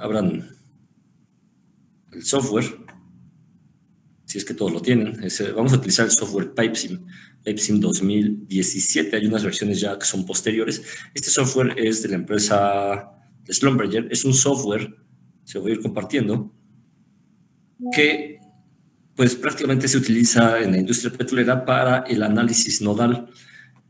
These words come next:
Este software, eh, fundamentalmente es para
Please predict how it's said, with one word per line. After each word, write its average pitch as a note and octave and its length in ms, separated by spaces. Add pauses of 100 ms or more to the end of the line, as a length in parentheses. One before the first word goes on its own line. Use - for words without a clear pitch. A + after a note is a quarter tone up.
(800)
Este C3 240
software, D3 720 (960)
eh, C3 240
fundamentalmente C3 840
es B2+ 100
para B2 720